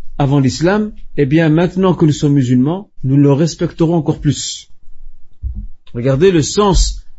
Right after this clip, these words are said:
de l'engagement, le respect et l'honneur, ce qui fait défaut malheureusement à beaucoup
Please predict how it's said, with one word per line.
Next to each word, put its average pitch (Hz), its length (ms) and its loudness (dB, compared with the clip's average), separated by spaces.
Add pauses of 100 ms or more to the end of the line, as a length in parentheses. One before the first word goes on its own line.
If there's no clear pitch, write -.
de 123 140 0
l'engagement, 131 680 2 (480)
le 123 120 -2
respect 143 640 0 (240)
et 131 60 -4
l'honneur, 139 520 2 (840)
ce - 180 -8
qui 131 140 -2
fait 135 160 0
défaut 135 300 2
malheureusement 120 640 2
à 120 40 0
beaucoup 131 440 -4